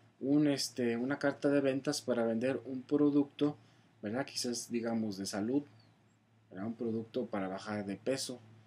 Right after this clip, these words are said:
o un producto electrónico. Entonces yo tengo que buscar primero quién es el mercado.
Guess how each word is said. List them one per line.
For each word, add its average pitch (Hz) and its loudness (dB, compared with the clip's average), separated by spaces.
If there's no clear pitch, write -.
o 107 -10
un 104 -4
producto 117 -4
electrónico. 156 4
Entonces 139 -4
yo 156 4
tengo 160 0
que 151 0
buscar 147 0
primero 139 2
quién 147 4
es 143 -2
el 131 -2
mercado. 120 0